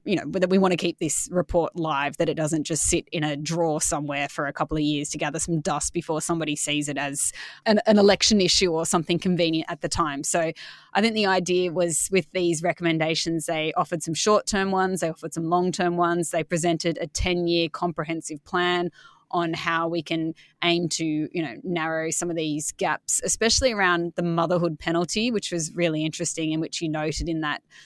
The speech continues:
look at that, tw-, you know, what a twenty-five-year-old woman today can expect to earn less over the course of her lifetime if she goes on to have a child. I think that figure of, um, you know, the two million dollar figure is really staggering.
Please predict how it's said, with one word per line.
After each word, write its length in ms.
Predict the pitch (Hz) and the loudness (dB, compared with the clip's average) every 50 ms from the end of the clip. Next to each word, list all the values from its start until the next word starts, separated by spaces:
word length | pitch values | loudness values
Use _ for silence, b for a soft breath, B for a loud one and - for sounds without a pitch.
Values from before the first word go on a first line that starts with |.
| B B B B | B B B B
look 160 | 196 185 - | 0 0 2
at 80 | - - | 0 0
that, 180 | 156 - - | -2 -4 -2
tw-, 160 | - - 226 - | 0 0 0 2
you 60 | 220 | 2
know, 140 | 185 120 - | -2 0 2
what 120 | 185 190 | 2 4
a 60 | 175 | 2
twenty-five-year-old 720 | 156 - - 196 180 170 156 - 175 165 156 165 165 160 160 | 2 0 2 2 2 2 2 2 0 0 0 0 -2 0 0
woman 300 | 151 170 175 165 156 156 | 2 2 2 2 2 0
today 500 | 147 - 165 - 165 151 147 135 151 208 - | 0 0 2 2 2 2 2 0 -2 -4 -4
can 320 | - - 156 151 151 139 - | -4 -2 -2 -2 -2 -4 -6
expect 460 | - 185 151 - - 185 165 - - | -6 -6 -6 -4 -2 -2 -4 -4 -4
to 160 | - - - 170 | -6 -4 -2 -2
earn 180 | 160 160 170 | -2 -2 0
less 320 | 170 165 139 - - - - - | -2 -2 -2 -2 -2 -2 -2 -4
over 140 | 180 165 151 | -4 -4 -4
the 100 | 147 165 | -6 -8
course 300 | 151 - 170 165 - - | -8 -8 -8 -6 -6 -6
of 100 | 185 151 | -6 -6
her 80 | 160 160 | -6 -4
lifetime 520 | 147 147 143 139 - - - 156 147 151 | -4 -4 -4 -4 -6 -6 -8 -6 -6 -6
if 80 | 156 - | -4 -4
she 140 | - 175 | -4 -4
goes 280 | 156 160 156 151 156 147 | -4 -4 -4 -4 -4 -4
on 140 | 151 151 151 | -6 -6 -6
to 120 | 147 156 | -6 -6
have 200 | 143 156 147 131 | -4 -4 -6 -6
a 40 | 131 | -6
child. 520 | - - - 165 139 120 120 - - 247 240 B B B B B B | -6 -4 -4 -2 -2 -4 -4 -4 -4 -6 -6 B B B B B B
I 80 | B 156 | B -6
think 220 | - - 185 165 | -4 -2 -2 0
that 180 | - 160 - - | 0 -2 -2 -2
figure 260 | - 170 160 151 147 | -4 -4 -2 -2 -2
of, 540 | 139 139 - - 160 143 147 - - - - - | -2 -4 -4 -6 -6 -8 -10 -14 -18 -12 -8 -6
um, 260 | 147 139 127 131 - - | -6 -6 -6 -8 -8 -6
you 120 | 180 160 | -4 -4
know, 40 | 143 | -4
the 60 | 147 | -4
two 160 | 156 - 180 | -4 -2 0
million 220 | 170 165 160 160 156 | 2 2 2 0 0
dollar 160 | 151 143 147 | -2 -2 -4
figure 260 | - 170 151 139 135 | -6 -8 -8 -8 -8
is 220 | 135 151 - - - | -8 -8 -10 -10 -8
really 300 | 175 165 143 127 110 - | -8 -8 -8 -8 -8 -6
staggering. 640 | - - - 170 151 156 151 139 123 - - 247 | -6 -6 -4 -4 -4 -4 -4 -6 -6 -8 -8 -10